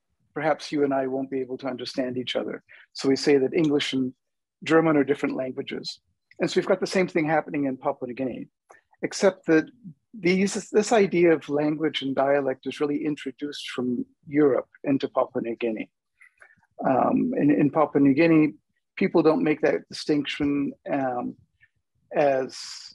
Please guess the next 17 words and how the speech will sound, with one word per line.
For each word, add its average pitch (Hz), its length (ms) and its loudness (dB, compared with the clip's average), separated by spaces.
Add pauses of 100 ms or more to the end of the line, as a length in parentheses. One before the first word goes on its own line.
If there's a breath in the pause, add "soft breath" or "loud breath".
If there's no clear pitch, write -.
(280)
uh, 131 580 -2
distinctly 170 720 -2
or, 127 200 2
or 135 380 2
as 135 300 0
readily 143 440 2
as 131 140 -4
people 131 320 -8
would 120 240 -6 (520 soft breath)
in 135 140 0
Europe. 127 360 0 (1040)
Um, 127 480 2 (500 soft breath)
so - 180 4
it's 170 120 2
important 185 540 0 (340)
not 180 280 2
only 175 520 0